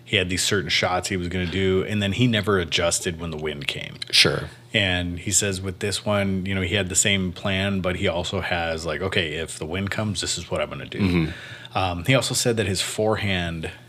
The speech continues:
Speaker 1: he says his forehand is, I don't remember exact word, but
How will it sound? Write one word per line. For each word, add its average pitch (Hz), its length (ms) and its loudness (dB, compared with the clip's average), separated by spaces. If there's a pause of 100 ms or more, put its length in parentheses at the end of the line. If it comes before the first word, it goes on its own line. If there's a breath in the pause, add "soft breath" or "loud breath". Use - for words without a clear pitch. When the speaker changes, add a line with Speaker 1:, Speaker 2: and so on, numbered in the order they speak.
(100)
Speaker 1:
he - 140 -10
says 92 340 -2 (180)
his 98 160 -2
forehand 98 500 0
is, 82 380 -4 (200 loud breath)
I - 40 -6
don't 87 100 -4
remember 80 280 -8
exact 78 540 -8
word, 78 260 -6
but 78 180 -6